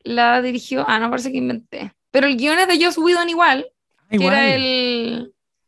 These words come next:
Speaker 1: el, el, ¿cómo se llama? El direct-, o el creador de la serie, y la, perdón, la persona que dirigió la película es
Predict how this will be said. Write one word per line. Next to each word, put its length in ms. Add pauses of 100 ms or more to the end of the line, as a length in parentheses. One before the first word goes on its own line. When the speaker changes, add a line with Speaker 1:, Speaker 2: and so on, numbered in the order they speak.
(240)
Speaker 1:
el, 960 (240)
el, 260
¿cómo 200
se 120
llama? 380 (300)
El 300
direct-, 460
o 160
el 120
creador 500
de 80
la 120
serie, 420 (360)
y 360
la, 400
perdón, 300
la 260
persona 340
que 100
dirigió 300
la 100
película 440
es 180